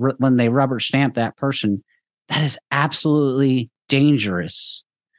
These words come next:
And it's so dangerous because Shane and Shane is, um, you know, in this, uh, their announcement of this, so many people that appreciate their music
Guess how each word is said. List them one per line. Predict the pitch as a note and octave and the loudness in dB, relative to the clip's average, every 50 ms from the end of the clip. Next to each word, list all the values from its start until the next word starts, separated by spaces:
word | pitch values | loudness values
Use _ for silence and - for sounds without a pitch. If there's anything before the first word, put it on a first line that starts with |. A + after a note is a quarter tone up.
| _ _ _ | _ _ _
And | A#2 B2+ C#3+ | 0 0 0
it's | C#3 C#3+ | 0 0
so | - - - F3 E3+ E3 D#3+ | -4 -2 0 2 2 4 2
dangerous | C#3+ D3+ D3+ D3 D#3 D3+ B2+ A2+ G2+ G2+ - - - - _ _ _ _ _ _ _ | 2 2 2 4 4 2 2 0 -2 -4 -4 -6 -8 -10 _ _ _ _ _ _ _
because | - A2+ - D3+ C3+ C3+ | -12 -4 -2 0 0 0
Shane | - - D#3+ D#3 D#3+ D#3+ | 0 2 2 4 4 4
and | D3 C3 | 2 2
Shane | - - D3+ D3+ D3 C3+ B2 | 0 0 2 2 4 4 2
is, | A2 G#2+ G2+ - - - | 2 0 -2 -6 -8 -6
um, | - G#2+ G#2 F#2+ F#2+ G2+ G#2 - _ _ _ _ _ _ _ | -4 -2 -2 -2 -2 -4 -6 -10 _ _ _ _ _ _ _
you | A2 | -2
know, | A2+ A2 G2+ | -2 -2 0
in | - B2+ C3+ C#3 C3 | 0 0 2 2 2
this, | B2+ A#2+ A2+ - - - - - - - _ | 2 2 0 -2 -4 -6 -6 -8 -10 -12 _
uh, | - G2+ G2+ G2 F#2+ F#2 F#2 F#2 - - _ - | -6 -4 -2 0 0 -2 -2 -4 -8 -10 _ -4
their | G#2+ A#2 A#2 A2+ | -2 0 0 2
announcement | G#2 G#2 A2 A#2 C#3+ E3 D#3 - - A#2 G#2 G2+ G2 | 2 2 2 2 2 0 0 -2 -2 -2 -2 -2 -2
of | F#2 A2 C3 C#3 | -2 -2 -2 0
this, | C3 G#2 F2+ F2 E2 - - - _ _ _ | -2 -2 -4 -6 -6 -10 -16 -18 _ _ _
so | - - - - - D#3+ D#3 E3+ F3 | -8 -6 -4 0 0 2 2 4 4
many | F3 F3 F3 F3 F3 | 4 4 4 2 0
people | E3+ - - E3+ E3+ D#3 - A#2 G2 F#2 F2+ F2 - _ _ _ | -2 -4 -4 -4 -4 -2 -2 -2 -2 -2 -4 -8 -12 _ _ _
that | A2+ A#2+ C3+ C3+ | -2 -2 0 0
appreciate | C3 - - - E3+ F3+ F#3 - - E3 D#3 D3+ - - | -2 -4 -2 0 0 0 0 0 0 2 2 0 0 0
their | B2+ B2 B2 | 0 0 2
music | B2 B2 C3 D3 D#3+ E3 C#3 A#2+ G2+ F#2+ - - | 2 4 4 4 4 4 2 0 -2 -4 -6 -10